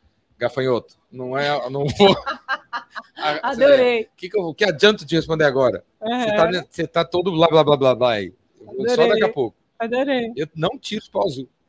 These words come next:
Speaker 1: Você vê, todo mundo vê meus pau azul aí.
Speaker 2: <laughs> Ai, fantástico. Então é isso, assim, esse imediatismo tá deixando a galera meio, meio piradinha.
Speaker 1: Aí você,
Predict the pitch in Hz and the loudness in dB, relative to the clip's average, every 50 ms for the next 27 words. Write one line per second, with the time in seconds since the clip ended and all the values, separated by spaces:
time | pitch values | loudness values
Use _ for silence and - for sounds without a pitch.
0 | _ _ - 139 120 110 147 151 - _ - 196 202 240 233 214 214 196 190 180 | _ _ -10 -10 -6 -4 -4 -4 -4 _ -4 -4 -4 -4 -4 -6 -6 -6 -6 -4
1 | 175 170 156 - - 151 147 135 120 127 123 107 101 92 - - - - _ _ | -4 -6 -6 -4 -2 0 0 0 0 -2 -4 -4 -4 -6 -10 -14 -18 -18 _ _
2 | _ _ - _ - 403 - - - - - - - - 440 453 - - - 427 | _ _ -4 _ 0 0 0 0 0 0 0 0 0 -2 -2 -2 0 -2 -2 -2
3 | - - - 480 523 539 508 466 - _ _ - 370 370 370 370 370 370 349 349 | -2 -4 -4 -4 -2 -2 -2 -4 -6 _ _ -8 -6 -4 -2 -2 -2 -2 -2 -4
4 | 339 320 311 302 277 277 277 311 330 311 262 240 226 226 226 233 - _ _ _ | -6 -8 -10 -12 -14 -14 -14 -14 -14 -14 -12 -10 -10 -10 -12 -14 -16 _ _ _
5 | _ _ _ _ _ _ _ _ _ _ - 269 240 349 381 480 539 466 392 392 | _ _ _ _ _ _ _ _ _ _ -10 -8 -6 -6 -2 0 4 4 4 4
6 | 370 - 294 254 - 254 240 240 - - 254 254 254 254 269 269 262 262 - - | 2 0 -4 -6 -6 -6 -8 -8 -8 -8 -8 -6 -6 -6 -4 -6 -8 -8 -6 -6
7 | 262 240 254 302 - 294 262 320 320 - - 311 311 320 311 330 320 311 302 302 | -6 -6 -6 -4 -4 -4 -4 -4 -6 -6 -8 -10 -12 -10 -6 -6 -4 -4 -4 -4
8 | 311 320 320 320 330 330 330 320 311 302 302 311 311 - 320 311 311 320 320 254 | -4 -6 -6 -6 -6 -6 -6 -6 -6 -6 -6 -6 -6 -6 -6 -4 -4 -4 -6 -6
9 | 233 220 214 143 147 143 185 - - 180 - | -6 -4 -2 -2 -2 -2 -2 -4 -4 -4 -6